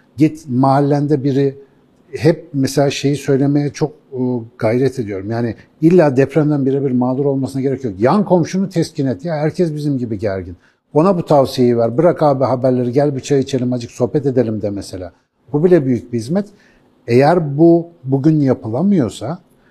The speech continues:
bunun için de bu işte veri oburluğumuz çok büyük bir yer kaplıyor sebep olarak. Yani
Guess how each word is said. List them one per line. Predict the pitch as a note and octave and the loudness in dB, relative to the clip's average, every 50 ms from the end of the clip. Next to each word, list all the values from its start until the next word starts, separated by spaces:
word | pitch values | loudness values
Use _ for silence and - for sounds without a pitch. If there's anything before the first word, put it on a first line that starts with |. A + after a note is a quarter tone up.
| _ _ _ _ - | _ _ _ _ -4
bunun | C3+ D3 F3+ F#3+ D#3+ | -2 -2 0 0 -2
için | C#3+ D3 - B2+ B2+ D#3 | -2 -4 -6 -6 -4 -4
de | F#3+ F3 C#3+ | -4 -4 -6
bu | C#3+ C#3 | -6 -8
işte | B2+ - - - D#3 D3 B2+ G#2 G#2 | -10 -10 -6 -4 -4 -4 -4 -2 0
veri | A#2+ B2+ C3 E3 | 0 2 2 2
oburluğumuz | D3+ B2 A2+ G2+ A#2+ A#2+ G#2+ A2+ A2 A2+ A#2 A#2+ A2+ A#2 A#2+ A#2 G2 - - - - _ _ _ _ _ _ _ | 0 -2 -4 -4 -4 -4 -4 -4 -4 -4 -4 -4 -4 -4 -4 -6 -6 -10 -14 -20 -20 _ _ _ _ _ _ _
çok | - - C3 - - | -8 -8 -8 -8 -8
büyük | B2 G#2+ G2 - - | -10 -10 -10 -10 -10
bir | G#2 | -8
yer | G2+ G2 G2+ F#2 - | -8 -8 -8 -10 -10
kaplıyor | - F#2+ F#2 _ - F#2 F2 | -12 -14 -14 _ -14 -16 -16
sebep | - - G#2+ F2 E2+ - _ F2+ | -14 -14 -16 -16 -16 -16 _ -16
olarak. | E2 E2+ E2 D#2+ - - | -16 -16 -16 -14 -10 -8
Yani | G#2+ G2 G2+ F#2+ | -6 -6 -6 -8